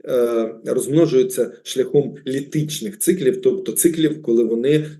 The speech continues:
під кінець свого існування в клітині руйнують цю клітину і виходять із неї. Тобто бактеріофаг спочатку впорскує в клітину свою власну Д Н К, цей акт призводить до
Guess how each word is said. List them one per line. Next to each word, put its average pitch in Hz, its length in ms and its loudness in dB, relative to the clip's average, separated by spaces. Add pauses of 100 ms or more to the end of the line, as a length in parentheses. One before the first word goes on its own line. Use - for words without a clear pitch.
під 120 180 -10
кінець 120 400 -2
свого 110 540 0
існування 175 720 -4
в - 120 -8
клітині 143 520 -6 (160)
руйнують 143 640 0
цю 117 140 -12
клітину 214 540 -6 (240)
і - 80 -6
виходять 139 600 0
із 113 180 -6
неї. 92 380 -8
Тобто - 420 -2 (240)
бактеріофаг 165 680 4
спочатку - 720 -6 (280)
впорскує - 640 2
в 113 100 -12
клітину 120 400 -6
свою 120 360 -2
власну 110 480 -4
Д 117 180 0
Н 110 180 -6
К, 180 280 -4 (300)
цей 151 340 2
акт 196 300 -6
призводить 113 720 0
до 127 240 2